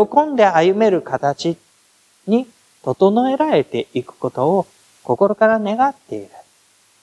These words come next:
外側からではなく内側からそれが整えられていくことを私たちは願っている。そんな風に変えられて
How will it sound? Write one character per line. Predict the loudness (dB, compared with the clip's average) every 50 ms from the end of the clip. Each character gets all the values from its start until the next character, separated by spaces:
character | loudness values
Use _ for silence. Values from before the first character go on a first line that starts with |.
| _ _ _ _ _ _ _ _ _ _ _ _ _ _ _
外 | -2 -2 0 2 2 4
側 | 4 4 4 4
か | 2 2 2
ら | 2 2 2
で | 2
は | 0 0 2
な | 0 -2 -2
く | 0 0 0 0 0 -2 -8
内 | -10 -8 -4 -4 0
側 | 2 2 2 2 0 0
か | 0 0 2
ら | 2 0 -2 _ _ _ _ _ _ _ _ _ _ _ _
そ | -14 -12 -12
れ | -10 -4
が | -2 -2 -2
整 | -2 -4 -4 -4 -4 -4 -2 -4 -4
え | -2 -2
ら | 0 -2 -2
れ | -2 -6
て | -6 -8 -8
い | -8 -8
く |
こ | -14 -8 -6 -6 -4
と | -2 -2 -2
を | 0 -2 -4 -6 _ _ _ _ _ _
私 | -12 -12 -10 -10 -8 -10 -10 -10
た | -12 -14
ち | -8 -6
は | -6 -6 -6 -8 _ _ -10
願 | -10 -4 -4 -4 -4
っ | -4 -8 _ _ _
て | -16
い | -16 -16
る。 | -16 -20 _ _ _ _ _ _ _ _ _ _ _ _ _ _ _ _ _ _ _ _ _ _ _ _ _ _ -16 -16 -16 _ _ _ _ _ _ _ _ _ _ _ _ _ _ _ _ _ _ _ _ _ _ _ _ _ _ _ _ _ _ _
そ | -2 -2 0
ん | 0
な | 2 2
風 | 2 2 2
に | 2 2 0 0 -2 -4 -8 _ _ _ _ _ _ _ _ _ _ _ _ _ _
変 | -2 0 2 2
え |
ら | 4 4 2
れ | 2 0
て | -2 -2 -2 -2 -2 -4 -6